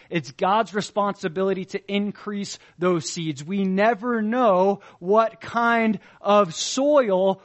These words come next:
we're planting those seeds on. We talked about soil in the past in Matthew chapter thirteen. We could be planting seeds on hard hearts,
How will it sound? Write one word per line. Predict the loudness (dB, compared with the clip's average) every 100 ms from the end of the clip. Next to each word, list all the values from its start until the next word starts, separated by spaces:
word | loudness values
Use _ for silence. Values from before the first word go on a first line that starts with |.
| _
we're | 0 0
planting | 0 -2 -2 -2 -2
those | 0 -2
seeds | -6 -10 -10 -14
on. | -18 _ -18
We | -16
talked | -8 -8 -6
about | -6 -6 -6
soil | -8 -2 0 -2
in |
the | -6
past | -6 -4 -4 -6 -10
in |
Matthew | -8 -8 -10 -10
chapter | -10 -8 -12
thirteen. | -10 -12 -12 -12 -12 -12 -20 -4
We | -2
could | 0 0
be | 2 0 0 _ _
planting | 0 0 -2
seeds | -6 -6 -4 0
on | 0
hard | 0 2 2
hearts, | 0 0 0 -4 -16